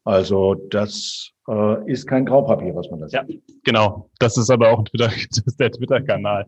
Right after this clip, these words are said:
Speaker 2: Wir haben einen Fernsehsender, der ist sehr grau.
Speaker 1: Also.
Speaker 2: Ähm, spring-, springen wir weiter. Ich habe noch einen Le-, also den Lesetipp der, zu den United Nations, den möchte ich noch kurz erwähnen. Der, der natürlich,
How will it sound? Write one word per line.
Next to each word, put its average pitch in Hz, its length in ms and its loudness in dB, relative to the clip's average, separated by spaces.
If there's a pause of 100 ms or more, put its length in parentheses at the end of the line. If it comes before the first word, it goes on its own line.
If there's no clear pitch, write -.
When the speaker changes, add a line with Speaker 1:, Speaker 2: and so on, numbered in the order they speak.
(240)
Speaker 2:
Wir 143 60 2
haben 143 80 4
einen 120 60 0
Fernsehsender, 110 500 2
der 104 140 2
ist 101 80 -6
sehr 107 140 2
grau. 101 340 0 (300)
Speaker 1:
Also. 127 200 -10
Speaker 2:
Ähm, 120 420 2 (400)
spring-, 143 520 -4
springen 131 540 0
wir 110 240 2 (260)
weiter. 113 720 0 (2500)
Ich 131 100 2
habe 160 100 4
noch 185 80 6
einen 151 100 6
Le-, 151 180 4
also 127 160 0
den 135 140 4
Lesetipp 165 500 -2
der, 131 220 0
zu - 120 -8
den 139 100 2
United 131 280 2
Nations, 139 300 0
den 127 120 2
möchte 147 180 0
ich 143 60 0
noch 131 120 0
kurz 123 160 0
erwähnen. 123 320 0
Der, 120 100 2
der 120 140 0
natürlich, 120 320 -2